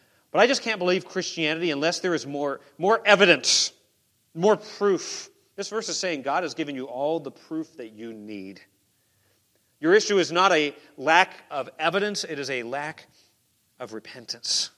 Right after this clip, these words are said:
"Give us evidence and we'll believe. Show me a resurrection and we'll get right." And Abraham says, "No, if you fail to heed and hear the written word of God, you'll be so hardened that no miracle will change your heart."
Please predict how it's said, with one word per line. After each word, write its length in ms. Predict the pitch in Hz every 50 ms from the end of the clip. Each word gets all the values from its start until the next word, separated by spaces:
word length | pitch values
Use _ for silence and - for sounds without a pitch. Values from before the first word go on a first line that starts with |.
| _ _ _ _ _ _ _ _ _ _ _ _ _ _ _ _ _ _ _ _ _ _ _ _ _ _ _ -
"Give 120 | - 220
us 120 | 262 208 208
evidence 440 | 240 262 247 254 226 220 190 -
and 80 | 208 180
we'll 100 | 175 165
believe. 300 | 147 156 160 156 147 -
Show 180 | - - 214 240
me 140 | 247 247
a 60 | 220 190
resurrection 760 | 196 214 208 170 185 170 190 220 226 - - - 190 165
and 100 | 151 147
we'll 80 | 147 147
get 180 | 143 165 165 151
right." 320 | 156 170 170 156 143 - - _ _ _ _ _ _ _ _ -
And 80 | 135
Abraham 320 | 143 165 170 175 165 160 143
says, 160 | 147 127 117
"No, 280 | 135 143 151 165 170
if 160 | 156 - - 156
you 100 | 165 160
fail 300 | - - 156 156 156 147
to 80 | 127
heed 420 | 110 - - 160 160 175 196 196 175
and 160 | 151 127 117
hear 300 | 110 - 160 160 170 160
the 100 | 131 113
written 380 | 104 117 156 - 160 160 147
word 200 | 135 139 139 139
of 120 | 131 117 113
God, 300 | 127 123 127 123 120 120 _ _ _ _ _ _ _ _ _ _ _ _ _ _ _ _ _ _ _ _ _ _ _ _ _ _ _ _ _ _ _ _ _ _ _ -
you'll 120 | - 170 123
be 80 | 120
so 240 | - - 175 165 160
hardened 400 | - - 143 135 127 120 113 110
that 80 | 120 113
no 140 | 113 113 113
miracle 400 | 110 110 107 107 104 101 - 107
will 140 | 101 101 98
change 300 | - - 110 104 98 101
your 100 | 101 92
heart." 260 | - 107 101 104